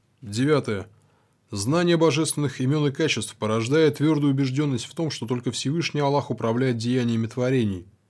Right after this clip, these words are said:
и никто не принимает в этом соучастия. Эта убеждённость позволяет искренне уповать на Аллаха и надеяться на обретение благ в делах религии и мирской жизни.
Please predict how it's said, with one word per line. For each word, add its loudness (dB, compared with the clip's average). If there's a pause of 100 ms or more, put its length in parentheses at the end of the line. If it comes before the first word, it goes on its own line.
и -2
никто 4
не 8
принимает 2
в -2
этом -2
соучастия. -4 (1040)
Эта -2
убеждённость 2
позволяет 2
искренне 0
уповать 0
на 0
Аллаха 0
и 2
надеяться -2
на -2
обретение -2
благ 0
в -4
делах -4
религии 0
и 2
мирской -2
жизни. -2